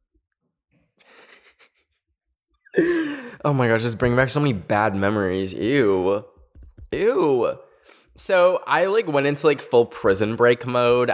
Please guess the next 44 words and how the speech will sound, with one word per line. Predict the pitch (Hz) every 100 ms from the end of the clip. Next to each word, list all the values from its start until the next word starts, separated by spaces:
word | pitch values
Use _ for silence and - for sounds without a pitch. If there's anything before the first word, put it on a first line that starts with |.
| -
I | 113
would, | 120
like, | 131 131 117 - - _ _ _ _ _ _ _ _ _ - -
I, | 147
like, | 156 156 151
examined | 185 147 120 113 113 123 139
the |
perimeter. | - - 107 104 117
Like, | 135 139
we | 156
were | 196
allowed, | 196 123
like, | 131 139
an | 123
hour | 98 98 110
of | 113
free | - 107 107
time | 104 95 95 107
to | 107
just, | 104 -
like, | 104
go | 92 95
do | 104
whatever. | 101 90 95 120 147 156 - _ _ -
And | 120 123
I | 117
wouldn't | 123 139
hang | 139 131
out | 117
with | 110
nobody. | 110 107 104 95 101 87
I | 110
was | 113 107
not | 113 110 110 104
messing | 107 110 107
with | 107 - -
any | 113 120 120 117 -
of | 107 107
the | 107
other | 107 110
campers. | - 98 92 95 98 101
I | -
was, | 110 117
like, | 123 110